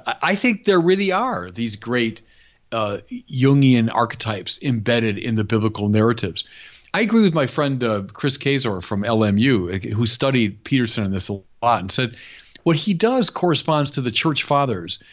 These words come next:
what they would have called the moral sense of the scripture. You know, they say there are four senses of scripture, one of them being the moral sense. And we might say today the psychological sense, but that's what, what Peterson's very good at exemplifying. So I would say,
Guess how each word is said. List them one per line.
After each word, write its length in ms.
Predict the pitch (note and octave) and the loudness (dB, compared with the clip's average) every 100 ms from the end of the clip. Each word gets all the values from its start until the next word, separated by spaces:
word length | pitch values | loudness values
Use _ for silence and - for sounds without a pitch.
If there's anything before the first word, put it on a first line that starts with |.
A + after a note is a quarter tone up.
| - - | -12 -4
what 160 | C#3 | 0
they 120 | E3 | 2
would 120 | E3+ D#3 | 2 2
have 100 | C3+ | 0
called 260 | D3 C3 | -2 0
the 80 | B2 | 0
moral 500 | A#2 B2 C3+ C3+ A2 | 0 2 4 4 2
sense 300 | - B2 A2 | 0 -2 -2
of 80 | G#2 | -4
the 80 | G2+ | -4
scripture. 500 | - A2 - D#2+ - _ _ _ _ | -4 -4 -6 -12 -16 _ _ _ _
You 80 | B2+ | 0
know, 40 | B2+ | 2
they 100 | B2+ | 2
say 120 | C#3 | 2
there 100 | A#2+ | 0
are 40 | |
four 380 | - C#3+ B2+ A#2+ - _ - | 0 0 0 0 -4 _ -4
senses 520 | - G#2+ G2+ G#2 F2 | -2 -2 -4 -6 -6
of 100 | F2+ | -6
scripture, 520 | - G#2 F2+ F#2 D2 - _ - - | -6 -6 -6 -8 -12 -18 _ -14 -2
one 160 | A#2 | 0
of 40 | A#2 | 2
them 120 | A2 | 0
being 200 | A2 G2+ | 0 0
the 80 | A2+ | 2
moral 360 | F3 A3 C3+ | 4 4 4
sense. 300 | - G2+ E2 - - - - | 0 -4 -8 -16 -20 -20 -2
And 80 | E3+ | 2
we 100 | A#3+ | 4
might 160 | G#3+ | 4
say 120 | F3 E3 | 2 0
today 260 | D3+ C#3+ | 0 -2
the 120 | B2 | -2
psychological 720 | A2 C#3 A#2+ A2+ G#2+ A2 C3 A#2+ | -4 -4 -4 -4 -2 -4 -6 -6
sense, 340 | - C3 B2 - - - - | -4 -6 -6 -12 -20 -20 -8
but 220 | F3 F3+ | -6 -4
that's 260 | E3 B3 - | -2 -2 0
what, 200 | G#3 D#3+ _ | -2 -2 _
what 200 | - E3 | -4 -4
Peterson's 480 | - G#3 G#3+ - C#3 | 0 0 2 2 0
very 180 | B2 C3+ | 2 2
good 220 | A2 F3+ | 2 2
at 120 | D3 | 2
exemplifying. 580 | A2 A#2 F#3 E3+ - G2 | 0 -2 -2 -2 -2 -2
So 100 | C3+ | 0
I 40 | E3 | 0
would 100 | E3 | 0
say, 300 | E3+ C#3+ | 0 -2